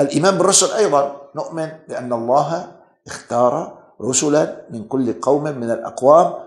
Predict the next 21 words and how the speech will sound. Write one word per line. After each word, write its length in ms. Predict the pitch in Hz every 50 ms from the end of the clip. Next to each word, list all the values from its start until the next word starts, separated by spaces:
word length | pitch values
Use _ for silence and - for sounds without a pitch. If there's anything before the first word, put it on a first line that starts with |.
| - - _ -
ليدعوهم 840 | 117 143 147 151 - - - - 120 101 113 131 143 135 139 127 -
إلى 120 | 117 120
الله، 380 | 113 120 123 123 143 165 160 147
وأنزل 420 | 131 - 127 135 127 123 127 120
عليهم 440 | 113 92 95 117 131 139 131 151 156 -
كتبا. 400 | - 175 - 127 98 90 - - - - - _ _ _ _ _ _ _
والكتب 380 | 135 139 - - 165 - 147 123
السماوية 600 | - - 123 117 120 117 120 131 143 165 175 156
ذكر 340 | 117 - 151 - 139 123
القرآن 600 | 117 107 - 117 110 - - 139 139 139 143 - - - - - _ _ _
خمسة 420 | - - - - - 127 113 117
وعش-، 280 | 110 110 113 - - - 123 117 113 113 - - 107 - - - - -
منها 500 | - 131 139 143 143 143 147 147 - -
الز-، 460 | 110 - - - 120 110 - - -
الز-، 480 | 117 117 104 95 90 107 107 - - -
التوراة 680 | - - - 110 110 107 117 123 135 143 151 - -
والزبور 560 | - 98 85 85 95 92 101 131 143 151 147
والإنجيل 600 | 127 101 87 82 98 98 92 87 104 139 147 147
وكذا 400 | 135 117 110 113 - 151 151 151
إلى 200 | - - - -
آخره، 220 | - - - -